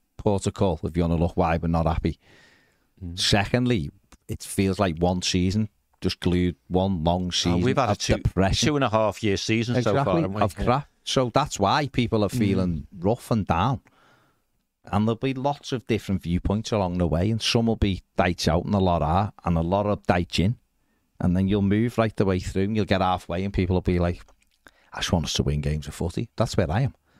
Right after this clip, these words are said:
Speaker 1: I just want us to win footy matches.
Speaker 2: Mm.
Speaker 1: And what I think, man, I've said this to you before, right, that my dislike for managers is growing rapidly.
Speaker 2: Managers as a, as a breed?
Speaker 1: Yeah,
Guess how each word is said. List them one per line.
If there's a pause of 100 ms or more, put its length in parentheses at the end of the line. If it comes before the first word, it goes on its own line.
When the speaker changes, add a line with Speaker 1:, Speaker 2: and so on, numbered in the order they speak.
(340)
Speaker 1:
I
just
want
us
to
win
footy
matches. (300)
Speaker 2:
Mm. (480)
Speaker 1:
And
what
I
think,
man,
I've
said
this
to
you
before,
right,
that (440)
my
dislike
for
managers
is
growing
rapidly. (880)
Speaker 2:
Managers
as
a,
as
a
breed?
Speaker 1:
Yeah,